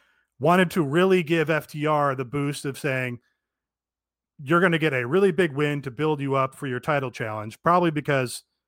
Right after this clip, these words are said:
they're gonna win the gauntlet and then they're probably gonna win the titles. And I think that's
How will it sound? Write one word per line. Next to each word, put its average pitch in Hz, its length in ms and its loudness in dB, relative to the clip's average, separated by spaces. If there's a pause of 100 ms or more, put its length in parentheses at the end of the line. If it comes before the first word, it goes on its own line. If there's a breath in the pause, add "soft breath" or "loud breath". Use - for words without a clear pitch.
(200)
they're 135 140 -2
gonna 135 160 0
win 131 260 -2
the 123 240 -4
gauntlet 214 360 4
and 156 100 -4
then 147 60 -2
they're 123 80 -4
probably 170 260 2
gonna 139 120 -4
win 127 140 -4
the 117 60 -8
titles. 127 500 -4 (600)
And 143 100 2
I 143 80 4
think 240 200 4
that's 170 240 4